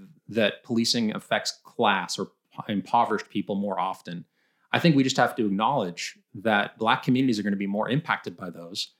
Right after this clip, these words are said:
and they're going to have a lot more to say about it because they are disproportionately impacted, both in inner cities by police tactics and because of the number of families that are impoverished.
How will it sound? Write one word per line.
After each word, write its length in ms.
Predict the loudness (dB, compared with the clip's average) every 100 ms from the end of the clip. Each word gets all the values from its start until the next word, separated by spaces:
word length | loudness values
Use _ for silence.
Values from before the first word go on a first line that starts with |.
| _ _ _
and 220 | 2 2 2
they're 240 | 0 2
going 220 | 2 0
to 80 | -2
have 160 | -4 -4
a 40 |
lot 260 | -2 -2 -2
more 100 | -4
to 60 |
say 280 | -2 0 0
about 300 | 0 -4 -10
it 120 | -14 -10
because 500 | -8 -4 -4 -4 -6
they 220 | -2 2
are 120 | 2
disproportionately 920 | -2 -6 -8 -8 -6 -4 -2 -2 -2 0
impacted, 580 | 0 0 -4 -6 -8 -8 _ _ _ 0
both 220 | 0 2
in 100 | 0
inner 180 | 2 0
cities 580 | 0 -2 -2 -4 -8 _ _ _
by 560 | -6 0 2 2 2 -2 _ _
police 260 | -4 -2 0
tactics 640 | 0 0 -2 -8 -6 -8 -10 _ _ _
and 400 | 2 4 6 4
because 420 | 0 -4 -2 -2 -4
of 140 | -2
the 80 | -2
number 260 | -2 -2
of 80 | -4
families 300 | -4 -4 -4
that 100 | -4
are 60 | -4
impoverished. 600 | 0 0 0 -4 -16